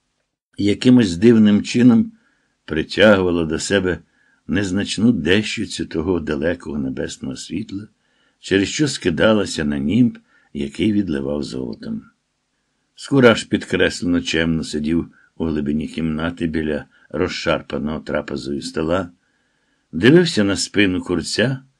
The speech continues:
і намагався силою волі побороти в собі легке сп'яніння.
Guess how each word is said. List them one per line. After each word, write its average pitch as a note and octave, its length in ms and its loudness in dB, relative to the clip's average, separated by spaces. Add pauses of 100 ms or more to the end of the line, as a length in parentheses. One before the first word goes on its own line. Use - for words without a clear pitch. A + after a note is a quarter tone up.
(600)
і E2 100 -6
намагався D2+ 580 -6
силою D2+ 480 -4
волі G#2+ 360 0
побороти F2+ 680 -2
в A#2+ 80 -2
собі A2 440 0 (560)
легке D2+ 440 -8
сп'яніння. E2 880 -8